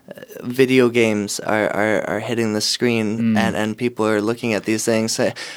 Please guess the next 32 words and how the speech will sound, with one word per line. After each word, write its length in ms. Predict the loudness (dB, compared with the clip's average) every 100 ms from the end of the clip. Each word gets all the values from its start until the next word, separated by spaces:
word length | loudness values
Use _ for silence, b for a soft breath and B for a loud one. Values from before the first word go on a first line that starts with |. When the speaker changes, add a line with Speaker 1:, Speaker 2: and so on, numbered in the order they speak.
| B
Speaker 1:
uh, 240 | 4 4 2
this, 340 | 4 4 4 -2
this 320 | 4 4 6
is 140 | 2
the 80 | 2
culturally 720 | 4 4 4 6 6 8 8 8
relevant 540 | 6 6 6 4 2
thing 280 | 4 6 8
right 200 | 6 4
now. 280 | 2 2 0
Speaker 2:
Right. 100 | -4 B B 0
Speaker 1:
Uh, 280 | 4 4 2 -4
Pong 540 | 4 6 8 6 2 0
and, 420 | 2 2 2 0 0
and 320 | 0 2 2
Mario 760 | 4 4 6 6 6 4 2 0 B B 2
is 320 | 4 4 0
the 100 | -6
thing 600 | 2 4 6 4 0 -4 B B
that 220 | 2 4 6
is 240 | 4 4
their, 340 | 4 4 4 2
their 240 | 2 2
current 380 | 2 2 4 4
medium 460 | 2 4 4 4 2
that 200 | 2 2
talks 380 | 2 2 2
to 80 | 0
them 320 | 2 4 2 0
about 500 | 0 4 4 2 B B B B
cultural 680 | 2 2 2 2 4 4 2
significance. 1000 | 0 0 0 0 0 -2 -4 -2 -2